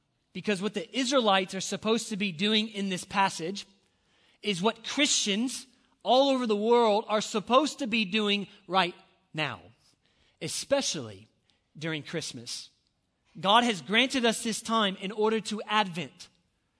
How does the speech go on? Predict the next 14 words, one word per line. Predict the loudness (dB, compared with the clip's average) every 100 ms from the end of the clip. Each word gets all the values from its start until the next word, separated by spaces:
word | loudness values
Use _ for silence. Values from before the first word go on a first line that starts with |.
| _ _
in | -6
order | 0 2 2
to | 0 -2
remember | 0 2 2 4 4
his | 2 0
birth, | 2 2 2 -8 -20 _ _ _ _ _ -6
to | -2
remember | 0 0 2 2 2
his | 2
sacrifice, | 2 4 4 2 -2 -2 -2 -12 -18 _ _ _ _ -4
to | 0
remember | 2 2 4 4 2 0 -14 _ _ -2
his | -2 2
resurrection. | 2 4 4 4 2 -4 -8 -12